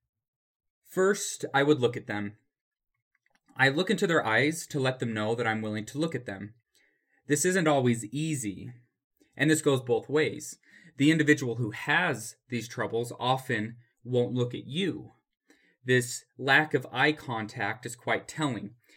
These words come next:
You see, when a troubled individual embodies a difficult and tragic state of being, both of us are tempted to look away. We can do this by minimizing the problem, ignoring the problem,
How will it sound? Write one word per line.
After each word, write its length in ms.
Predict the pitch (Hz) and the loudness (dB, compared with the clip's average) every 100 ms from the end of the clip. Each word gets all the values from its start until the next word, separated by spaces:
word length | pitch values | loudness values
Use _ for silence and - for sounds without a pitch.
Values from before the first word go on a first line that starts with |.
| _ _ _ | _ _ _
You 80 | 143 | -8
see, 200 | 135 151 | 2 4
when 280 | 147 143 135 | 6 4 2
a 180 | 123 127 | -2 -4
troubled 480 | - - 185 180 | -2 -2 0 2
individual 640 | 147 131 120 135 117 110 - | 2 2 0 0 0 -2 -4
embodies 1000 | 117 110 120 131 143 117 101 104 104 - _ _ _ | -8 -4 2 4 4 -2 -6 -10 -10 -16 _ _ _
a 100 | 123 | -8
difficult 720 | 120 123 143 139 131 113 - | -6 -2 -2 -2 -2 -2 -2
and 160 | - 107 | -10 -10
tragic 460 | - 131 127 123 - | -4 0 0 -2 -6
state 260 | 120 113 | -4 -4
of 160 | 104 _ | -6 _
being, 520 | 156 123 101 101 123 _ _ _ _ _ _ _ | -4 -4 -6 -8 -12 _ _ _ _ _ _ _
both 240 | 143 180 185 | 0 2 2
of 140 | 135 | 0
us 340 | 107 123 - - - | 0 -2 -6 -10 -4
are 160 | 127 | -4
tempted 680 | - - 165 170 123 110 - - - | -4 -4 -2 -2 0 0 -2 -18 -8
to 160 | - | -6
look 220 | 131 117 120 | 0 0 2
away. 540 | 117 139 113 104 117 _ _ _ _ _ _ _ _ _ | 0 0 0 -6 -14 _ _ _ _ _ _ _ _ _
We 100 | 151 | 2
can 140 | 156 | 4
do 120 | 143 156 | 4 4
this 160 | 156 | 4
by 160 | 139 110 | 0 -2
minimizing 640 | 110 131 139 131 135 135 | 0 -2 0 0 0 -2
the 60 | 131 | -4
problem, 500 | - 139 127 135 135 | -2 -2 -2 -2 -6
ignoring 540 | 110 104 110 123 131 135 | -6 -4 -2 0 0 -2
the 60 | |
problem, 800 | 123 139 127 123 127 123 123 123 | -4 -2 -2 -2 -2 -2 -2 -4